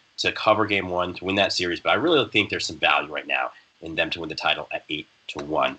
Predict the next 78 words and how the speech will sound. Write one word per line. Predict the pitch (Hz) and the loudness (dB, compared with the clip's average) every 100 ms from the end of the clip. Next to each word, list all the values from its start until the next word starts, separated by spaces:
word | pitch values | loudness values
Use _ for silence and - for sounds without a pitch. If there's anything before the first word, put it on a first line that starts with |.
| - | -4
I | |
think | - 107 | 0 0
they | 92 | 0
have | 78 | 0
just | - 98 98 98 | 2 4 4 2
as | 85 | -2
good | 90 | -2
of | |
a | 80 | -2
team | - 90 | -4 -4
and | 76 | -2
just | - 117 | -2 -2
as | 127 - | -4 -2
good | - 107 | 0 0
of | |
a | - - - | 0 -10 -2
path | 165 127 69 - - - _ _ | 2 2 0 -8 -20 -20 _ _
as, | 92 87 82 - | 0 2 2 -2
let's | 87 - | -6 -6
say, | 87 | -8
the | 87 | -4
Clippers | 98 90 82 73 - - _ _ | -2 0 -2 -2 -6 -8 _ _
or | 82 78 | -8 -2
Lakers, | 78 76 73 - | -2 -2 -4 -6
who | 78 | -6
are | |
both | 73 73 73 - | -6 -6 -6 -12
at | - | -4
two, | - 87 78 78 - | -2 0 0 -2 -4
I | 76 | -2
think | 92 | -2
plus | - 82 | -2 -2
two | 80 | -2
twenty-five | - 78 78 71 | -2 -2 0 -2
and | - | -4
plus | 76 - | -8 -4
two | - | -2
seventy-five | 76 73 - 67 69 - | -2 -6 -6 -8 -8 -6
last | 69 80 | -4 -2
time | - | -4
I | - | -4
saw | - - | -4 -4
it. | - _ _ _ _ _ - - | -6 _ _ _ _ _ -4 -2
Of | - | 6
course, | 175 131 | 8 8
that | 143 | 6
means | 147 | 8
they | 135 | 6
have | 131 | 4
to | |
beat | 117 131 - | 0 -2 -4
the | - | 0
Nets, | 139 - - | 2 2 0
so | 95 87 - - | -2 -2 -6 0
one | 123 135 | 2 4
step | 135 113 | 2 0
at | |
a | 101 | -2
time, | 113 107 | -2 0
but | 92 | -2
I | |
do | 85 123 | -2 0
like, | 113 104 | 0 0
I | 98 | -6
think | - | -4
there's | 143 101 | -4 0
value | 98 98 | 2 2
in | 98 | 0
eight | 98 | -4
to | 95 | -2
one. | 95 92 | 0 0
I | |
think | 104 95 | 0 -4
it | |
should | - | -4
be | 90 | -6
more | 85 82 | -6 -4
like | 78 | -6